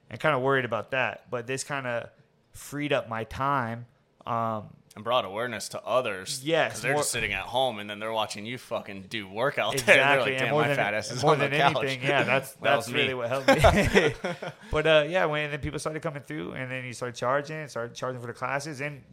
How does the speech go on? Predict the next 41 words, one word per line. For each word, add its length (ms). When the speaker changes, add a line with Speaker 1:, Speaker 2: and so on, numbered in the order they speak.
Speaker 1:
then, 280
though, 460
you 100
know, 120
the, 260
the 80
gyms 280
opened 260
up 140
and 80
everything, 440
but 100
people 220
loved 280
it, 180
so 240
they 20
Speaker 2:
They 100
were 60
Speaker 1:
stayed. 440
They're 60
Speaker 2:
committed. 240
Speaker 1:
like, 120
"Yo, 220
no, 140
we, 180
we're 320
Gulag," 760
you 60
know 80
what 80
I 60
mean? 120
I 60
had, 200
like, 140
a, 120
a 100
good 320
group, 420
uh, 640